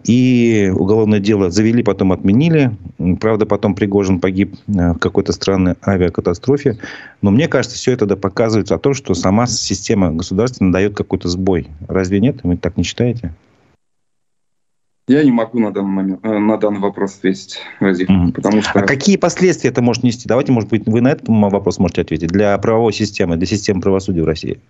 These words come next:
Speaker 1: Это же вроде как показывает, что можете делать, что хотите, если вы там имеете какие-то там связи.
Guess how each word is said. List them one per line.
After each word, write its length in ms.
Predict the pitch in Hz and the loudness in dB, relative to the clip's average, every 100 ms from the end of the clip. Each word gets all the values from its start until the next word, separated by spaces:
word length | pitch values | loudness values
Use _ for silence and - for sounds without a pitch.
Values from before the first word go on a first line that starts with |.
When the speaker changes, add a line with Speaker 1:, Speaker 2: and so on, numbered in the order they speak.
| _ _ - - | _ _ -16 -6
Speaker 1:
Это 140 | 107 | 0
же 140 | 131 151 | 2 2
вроде 180 | 151 | 2
как 160 | 139 139 | 0 0
показывает, 320 | 139 139 135 | 0 0 -2
что 300 | 123 170 180 | 0 0 2
можете 300 | 120 147 143 | 4 2 0
делать, 180 | 131 131 | 0 0
что 80 | 135 | 0
хотите, 380 | 127 131 131 113 | -2 -2 -2 -2
если 200 | 95 101 | 0 0
вы 140 | 104 | 0
там 300 | 107 92 87 | 0 0 2
имеете 280 | 90 104 95 | 4 2 0
какие-то 360 | 90 82 98 98 | -4 -2 -4 -2
там 160 | - | -4
связи. 460 | 76 - 85 73 55 | -4 0 0 0 -6